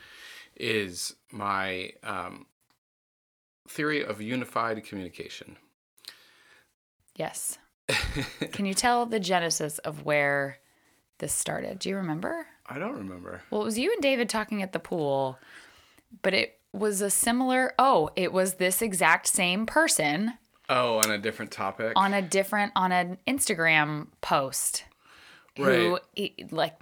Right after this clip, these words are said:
Speaker 2: th-, he just kept commenting, <laughs> and he couldn't stop himself
Speaker 1: Right, so the idea
Speaker 2: from commenting.
Speaker 1: Right, the idea came to me, like,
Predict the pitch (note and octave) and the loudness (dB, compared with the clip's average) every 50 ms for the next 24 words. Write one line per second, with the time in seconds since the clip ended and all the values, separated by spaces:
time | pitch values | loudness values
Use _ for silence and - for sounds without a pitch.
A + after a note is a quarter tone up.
0 | - - _ - - - - - E3+ A#2 D3+ - - D3 C#3 - - - - - | -20 -20 _ -10 -10 -10 -10 -10 -10 -10 -6 -4 -2 -2 -2 -4 -6 -6 -6 0
1 | D#3+ D#3+ E3+ F#3+ - - - - - - - - _ _ _ _ - - - - | 4 4 4 4 2 -4 -2 0 0 0 0 -6 _ _ _ _ -20 -20 -20 -20
2 | _ _ - - - - - - - - - - - - C#3+ - - - C#3 - | _ _ -4 4 6 6 6 6 4 -2 -2 0 0 0 2 0 0 -2 -4 -4
3 | - - - - - - E3 D#3+ D#3 D3+ - - - A3 A3+ A#3 A#3 A#3 A3+ A#3+ | -4 -4 -6 -4 2 2 2 2 2 -4 -2 2 2 4 4 6 4 2 0 0
4 | - - - C3+ - - - - F3+ E3 E3+ - E3+ D#3 D3+ D3+ D3+ D3+ D3+ - | 0 2 6 6 6 6 6 4 2 2 4 4 6 6 6 4 2 0 -2 -4
5 | - - - - D3 D3 D3 C#3 C3 A#2 G#2+ C#3 C3+ C3 B2+ B2+ A#2 A#2 B2+ B2+ | -14 -16 -12 -4 0 2 2 2 2 0 0 -2 -2 0 0 0 0 0 0 2
6 | A#2+ F#3+ F#3 - D#3 D#3+ E3+ D#3 D3 C#3+ C#3 C3+ - - D#2+ F2 F2+ - - C#3+ | 4 4 6 6 6 8 8 8 8 6 2 0 -2 -2 -2 -4 -4 -4 -2 0
7 | D3 C3 A2+ G#2+ A#2 A#2+ A#2+ A2+ A#2+ A#2 A2 B2 B2+ C3+ C3 A#2+ A#2+ - A#2+ G#2+ | 0 0 -2 -2 -4 -4 -2 -2 -2 -2 -2 -2 0 0 0 -2 -2 -4 -6 -4
8 | G#2+ G#2 - - F2+ F2 F2 E2+ - - G2+ F#2 - - | -4 -6 -8 -8 -10 -10 -10 -10 -8 -8 -8 -8 -10 -12